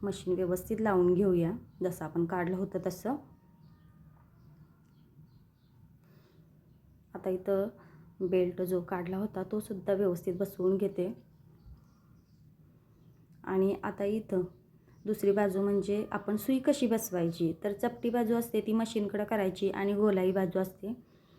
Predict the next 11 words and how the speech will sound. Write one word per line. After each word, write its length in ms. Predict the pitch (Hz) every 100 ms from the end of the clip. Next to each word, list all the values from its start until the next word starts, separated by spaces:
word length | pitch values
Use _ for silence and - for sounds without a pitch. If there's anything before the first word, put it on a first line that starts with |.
| -
ती 60 | 220
बाहेरच्या 380 | 196 202 196 180
साईडला 320 | 185 180 185
करायची. 600 | 202 190 170 - 220 - - - - - - - - _ _ - _ _ _ - _
आणि 400 | 185 190 202 214 202
जास्त 360 | 214 220 -
वरतीसुद्धा 720 | 240 233 220 202 220 220 202 214
वही, 300 | 208 202 202 -
अ, 320 | 185 202 185
सुई 240 | 185 233 214
करून, 400 | 226 233 214